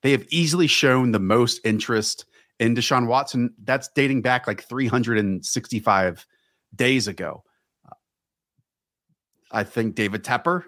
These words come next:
is someone who would be willing to make this move. There have been reports in December that they were the only team out there that would be will-,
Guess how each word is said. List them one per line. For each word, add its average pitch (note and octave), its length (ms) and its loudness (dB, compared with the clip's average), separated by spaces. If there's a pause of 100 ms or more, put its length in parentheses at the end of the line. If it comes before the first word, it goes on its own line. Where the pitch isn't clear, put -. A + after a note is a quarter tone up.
is A2+ 200 -2
someone C3 580 0
who B2 520 2 (460)
would B2+ 140 2
be A#2+ 120 2
willing B2+ 420 2
to A2+ 460 2 (260)
make C3 300 0
this B2 160 -2
move. B2 400 0
There G#2+ 100 4
have G2+ 80 -2
been A#2+ 160 2
reports A#2+ 560 0
in A2+ 340 2 (220)
December A#2+ 680 2 (160)
that A2 100 0
they C#3+ 80 4
were C3+ 160 4
the C3 180 2
only C#3+ 320 2
team C3 240 0
out D#3+ 280 0
there E2+ 340 -2 (260)
that A#2 160 2
would A2+ 140 0
be A#2 140 0
will-, A#2+ 260 2